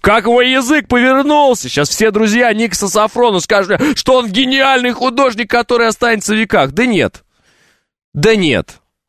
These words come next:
Придворный рисует портреты там. Ну и рисует, и рисует. Ой, пишет, простите, пишет портреты. Все, забыли. Квартира у него, говорят, хорошая такая, многоэтажная, в центре. И, в общем, с чем я его поздравляю. Молодец, э, собственно, заработал. Он же не, у него, он же не воровал.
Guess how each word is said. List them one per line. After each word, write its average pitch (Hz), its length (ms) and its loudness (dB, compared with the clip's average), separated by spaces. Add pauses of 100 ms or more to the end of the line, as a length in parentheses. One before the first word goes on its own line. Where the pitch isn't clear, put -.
(520)
Придворный 214 640 2
рисует 156 380 -2
портреты 95 500 0
там. 64 320 -6
Ну 208 140 2
и 170 220 2
рисует, 170 480 0
и 131 40 0
рисует. 104 460 -2
Ой, 175 120 2
пишет, 170 320 -2
простите, 139 420 -2
пишет 196 300 -2
портреты. 85 540 -2
Все, 98 480 -2
забыли. 127 500 0 (320)
Квартира 196 400 0
у 127 60 2
него, 120 140 -2
говорят, 101 240 2
хорошая 95 420 0
такая, 78 420 0
многоэтажная, 92 680 0
в - 40 -16
центре. 90 500 0
И, 104 40 0
в 147 180 -2
общем, 131 220 0
с - 20 -4
чем 175 200 0
я 151 140 2
его 147 120 0
поздравляю. 165 480 0
Молодец, 143 460 -2
э, 151 140 2
собственно, 170 360 -2
заработал. 156 560 0
Он 123 80 0
же 120 100 -4
не, 143 80 0
у 139 200 2
него, 131 160 2
он 120 40 0
же 117 80 -4
не 127 60 0
воровал. 165 400 2